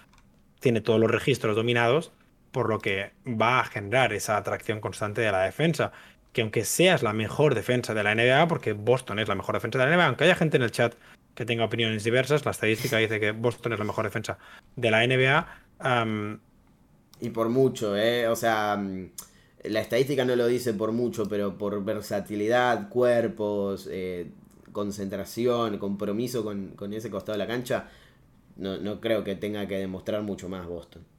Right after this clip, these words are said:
Speaker 1: La diferencia entre Boston y el siguiente es, es, es sideral. Igual, a la mejor defensa de la N B A,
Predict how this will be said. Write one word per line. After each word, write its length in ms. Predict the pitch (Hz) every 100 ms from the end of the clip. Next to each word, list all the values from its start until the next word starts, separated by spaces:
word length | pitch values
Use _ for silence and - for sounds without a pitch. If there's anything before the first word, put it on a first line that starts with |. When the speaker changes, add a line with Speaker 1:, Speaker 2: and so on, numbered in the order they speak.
| _ _ _ _
Speaker 1:
La 180 | 156 131
diferencia 320 | 113 127 131
entre 140 | 139 113
Boston 260 | 107 120
y 40 | 104
el 100 | 98
siguiente 400 | 113 101 117 101
es, 180 | 92 -
es, 220 | 120 -
es 160 | - -
sideral. 440 | 127 104 113 120 - - -
Igual, 420 | 143 151 165 - _
a 100 | -
la 80 | 110
mejor 280 | 110 - 135
defensa 340 | 151 170 135
de 80 | 101
la 80 | 98
N 160 | 107 123
B 140 | 139
A, 260 | 135 185